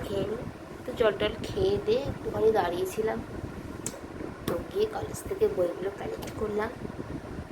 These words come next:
আহ, কালেক্ট করে বাড়ি এলাম। বাড়ি এসে একটু রেস্ট নিলাম। তো ভাবলাম তোমাদের সঙ্গে একটু গল্প করে নিই, তারপরে কিছুক্ষণ পরে সবিতা দিদির বাড়িতে যাব। জামা কাপড়গুলো আনার আছে, আহ, দোকানেও যাওয়ার আছে এমনি। তো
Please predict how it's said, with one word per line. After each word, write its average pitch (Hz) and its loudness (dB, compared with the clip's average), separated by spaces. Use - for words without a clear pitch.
আহ, 175 -6
কালেক্ট 175 -2
করে 190 0
বাড়ি 180 2
এলাম। 220 0
বাড়ি 175 -2
এসে 190 0
একটু 196 -2
রেস্ট 185 0
নিলাম। 233 6
তো 185 -2
ভাবলাম 190 0
তোমাদের 190 -2
সঙ্গে 196 -2
একটু 214 2
গল্প 180 0
করে 196 0
নিই, 220 2
তারপরে 185 -2
কিছুক্ষণ 214 -2
পরে 180 2
সবিতা 165 0
দিদির 170 0
বাড়িতে 175 2
যাব। 175 2
জামা 180 4
কাপড়গুলো 208 6
আনার 185 4
আছে, 185 2
আহ, 170 0
দোকানেও 202 6
যাওয়ার 175 4
আছে 175 0
এমনি। 196 0
তো 247 0